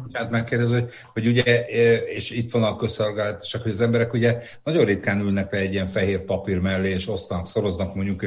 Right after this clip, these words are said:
náluk volt három-öt évig egy autó, és kiszámolják, hogy, hogy na, én erre az autóra elköltöttem,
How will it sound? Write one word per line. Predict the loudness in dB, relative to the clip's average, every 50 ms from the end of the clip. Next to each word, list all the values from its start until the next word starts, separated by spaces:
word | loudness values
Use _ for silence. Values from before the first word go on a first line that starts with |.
| -8 -8 -12 -18 -20 -20 -8
náluk | -2 2 4 4 4 4 2 2
volt | 0 0 0 -2 -4 -10 -10
három-öt | -10 -2 0 2 4 4 4 4 2 0 0 -2 -2 -2 -2
évig | -2 -2 0 0 0 0
egy | 0 0
autó, | 0 0 2 0 0 0 0 0 2 2
és | 0 -2 -2
kiszámolják, | -2 -2 0 0 0 -2 0 0 -2 0 0 2 2 2 2 0 -2
hogy, | 0 0 0 0 0 -6 -12 -18 -20 _ _
hogy | -2 -2 2
na, | 2 2 2 2 2
én | 2 4 4 4
erre | 2 0 0 0 -2
az | -2 0
autóra | 0 -2 -2 -2 -2 -2 -2 0 0 0
elköltöttem, | 0 0 -2 -2 -2 -4 -4 -2 -4 -6 -8 -8 -6 -4 -2 -2 -2 -4 -4